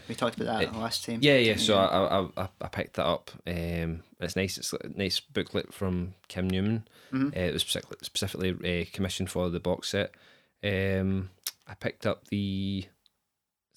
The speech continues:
Speaker 2: Universal Film Noir box set. It's got nine films in it.
Speaker 1: Okay. Yeah.
Speaker 2: Um, it's ni-, nice, like, uh, pop, uh, box packaging kind of thing. Nice covers for all the D V Ds.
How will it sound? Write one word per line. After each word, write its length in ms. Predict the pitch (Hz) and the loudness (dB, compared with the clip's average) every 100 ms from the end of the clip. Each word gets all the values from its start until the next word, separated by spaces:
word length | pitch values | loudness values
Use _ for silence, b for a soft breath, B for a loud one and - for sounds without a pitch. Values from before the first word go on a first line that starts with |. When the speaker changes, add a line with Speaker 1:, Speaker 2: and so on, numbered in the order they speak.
| - | -4
Speaker 2:
Universal 580 | 107 107 101 101 - 98 | 0 2 2 0 0 -2
Film 280 | - 104 104 | 0 2 4
Noir 200 | 101 110 | 2 2
box 260 | 123 - | 0 0
set. 220 | - 135 | 0 0
It's 120 | - - | -2 -8
got 120 | - | -2
nine 220 | 107 110 | 0 0
films 300 | 110 117 127 | 0 2 2
in 120 | 135 | 2
it. 40 | 135 | 2
Speaker 1:
Okay. 260 | 135 135 - B B B B | 2 0 -2 B B B B
Yeah. 520 | 113 104 95 92 95 | -6 -2 0 2 2
Speaker 2:
Um, 300 | 95 98 92 b b _ _ _ _ _ _ _ _ - | 0 0 -4 b b _ _ _ _ _ _ _ _ -14
it's 120 | - | -2
ni-, 160 | 107 | 0
nice, 260 | 87 127 - | 2 0 -2
like, 180 | 95 - | -2 0
uh, 220 | 90 87 90 - | 0 0 -4 -4
pop, 260 | 95 - - | -2 -2 -2
uh, 180 | 95 87 - - | -2 -4 -8 -2
box 400 | 95 - - - _ | 0 0 -6 -10 _
packaging 400 | 95 95 110 110 | -6 -4 -2 -2
kind 160 | 101 104 | -2 -2
of 60 | |
thing. 140 | 104 98 | 0 0
Nice 160 | 98 | -2
covers 320 | - 101 104 98 | -2 -4 -2 -4
for 120 | 90 | -2
all 100 | 87 | 0
the 100 | 90 | 0
D 120 | 90 | -2
V 40 | 90 | -2
Ds. 180 | 98 | -4